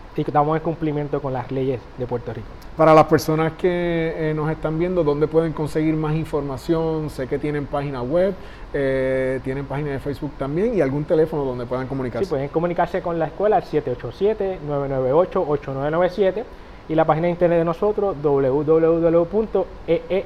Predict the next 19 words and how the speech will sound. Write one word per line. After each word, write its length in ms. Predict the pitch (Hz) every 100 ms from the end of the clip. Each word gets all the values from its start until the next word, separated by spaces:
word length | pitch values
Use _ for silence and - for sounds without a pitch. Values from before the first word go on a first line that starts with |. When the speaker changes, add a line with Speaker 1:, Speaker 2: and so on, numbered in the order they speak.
| -
Speaker 1:
a 160 | 156 156
p 160 | 185
r 220 | 214 208
punto 440 | 170 190 208 196 175 -
o 180 | 147 151
r 240 | 151 135
g. 60 | - - - 139
Speaker 2:
Y 40 |
las 160 | 127 120
redes 240 | 123 120
sociales 400 | 135 135 131 135
no 100 | 123
pueden 240 | 123 123
faltar 320 | 120 120 104 120
también. 180 | 117 113
Speaker 1:
Tenemos 240 | 131 147
página 320 | 160 151 151
de 60 | 147
Facebook, 340 | 160 160 254